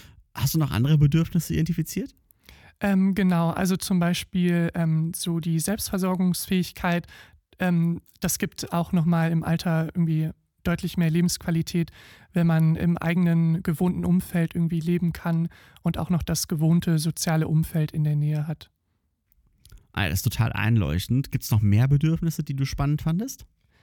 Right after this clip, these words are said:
Speaker 2: Genau, ich hatte bei meinen Interviews zum Beispiel auch rausgefunden, dass es tatsächlich vielen, ähm, Befragten unangenehm ist, so als hilfsbedürftig, ähm, quasi abgestempelt zu werden und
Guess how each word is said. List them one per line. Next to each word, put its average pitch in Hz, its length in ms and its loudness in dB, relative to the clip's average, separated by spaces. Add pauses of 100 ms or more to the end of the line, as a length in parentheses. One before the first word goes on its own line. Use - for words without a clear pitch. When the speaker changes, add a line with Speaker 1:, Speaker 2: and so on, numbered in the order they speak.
(260)
Speaker 2:
Genau, 175 200 0
ich - 100 -4
hatte 190 200 -4
bei 175 120 0
meinen 170 220 2
Interviews 196 680 0
zum 185 140 0
Beispiel - 320 -2
auch - 180 -2
rausgefunden, 175 720 -2 (300)
dass 170 140 0
es 175 100 -2
tatsächlich - 540 -2
vielen, 185 540 2
ähm, 165 220 2
Befragten 170 720 0 (380)
unangenehm 170 720 2
ist, - 260 -2
so 170 240 -2
als 160 220 -4
hilfsbedürftig, - 920 -4
ähm, 185 300 0
quasi 156 300 -4
abgestempelt 196 640 -4
zu 190 180 -4
werden 185 380 2 (400)
und 170 240 2